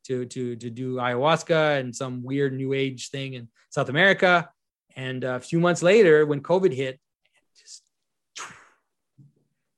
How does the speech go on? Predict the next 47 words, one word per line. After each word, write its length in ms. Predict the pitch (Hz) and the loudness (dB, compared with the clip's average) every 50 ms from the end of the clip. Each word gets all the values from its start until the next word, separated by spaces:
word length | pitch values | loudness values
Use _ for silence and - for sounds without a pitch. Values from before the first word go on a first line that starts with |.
| _ _ _ | _ _ _
and, 220 | - 127 123 123 117 | -10 -8 -4 -4 -2
uh, 300 | 117 113 110 110 110 113 | -2 -2 -2 -4 -4 -4
last 300 | 117 117 127 135 143 - | -4 0 0 0 0 2
time 100 | - 165 | 0 -2
I 60 | 139 | -2
talked 240 | 113 - 131 151 - | 0 0 0 0 0
to 60 | 147 | -2
him, 60 | 127 | -6
he's 140 | 123 120 113 | -6 -8 -6
like, 200 | 123 120 117 - | -6 -6 -6 -8
he 120 | - - 135 | -8 -6 -6
had 100 | 123 117 | -6 -4
been, 160 | 123 127 123 | -6 -8 -8
hadn't 160 | - 131 135 | -8 -8 -8
been 120 | 165 - | -8 -6
home 180 | 107 131 139 135 | -6 -6 -4 -6
in 80 | 123 117 | -6 -8
three 140 | - 117 | -8 -10
days. 280 | 113 - 147 147 143 131 | -8 -4 -2 -2 -2 -2
He 60 | 123 | -6
was 140 | 120 110 110 | -8 -10 -10
in 80 | 113 113 | -14 -16
a 40 | - _ - | -16 _ -10
panic. 320 | - 139 147 143 135 127 - | -6 -6 -6 -6 -6 -10 -12
He 100 | - 120 | -14 -14
was, 260 | 117 120 117 113 113 | -12 -12 -14 -14 -14
like, 180 | 120 113 113 113 _ _ _ _ _ _ _ _ _ | -14 -16 -16 -18 _ _ _ _ _ _ _ _ _
freaking 240 | 143 127 135 135 131 | -12 -10 -8 -6 -2
out, 260 | 139 143 139 135 127 | 0 0 0 0 -2
and, 160 | 120 117 113 - _ _ _ _ _ | -4 -8 -10 -14 _ _ _ _ _
and, 160 | 120 127 120 | -8 -4 -2
uh, 60 | 123 117 | 0 0
I 80 | 117 120 | 2 2
haven't 200 | 127 131 139 113 | 2 0 0 0
heard 300 | 117 135 135 127 110 - | 0 -2 -2 -2 -4 -8
from 180 | - 120 110 | -8 -8 -8
him 140 | 110 107 101 | -8 -10 -8
since. 460 | - 151 151 127 113 113 - - - _ _ _ _ _ _ - | -4 -2 -2 -2 -4 -6 -12 -16 -16 _ _ _ _ _ _ -2
Um, 380 | 120 117 117 113 113 - - _ _ _ _ _ - | -2 0 0 0 -2 -6 -12 _ _ _ _ _ -6
and 80 | 131 | 0
so 340 | 120 139 135 127 127 - - _ | 4 6 6 6 6 4 -2 _
I 120 | _ 143 147 | _ 0 0
think 320 | 143 - 208 214 202 208 | 2 4 4 4 4 4
that, 220 | - 165 147 - - _ _ _ _ _ _ _ _ | 2 2 2 2 -2 _ _ _ _ _ _ _ _
I 120 | - 143 151 | 0 0 0
think 280 | 147 - 214 214 214 | 4 6 4 4 6
that 240 | - 185 165 151 - | 6 6 6 6 4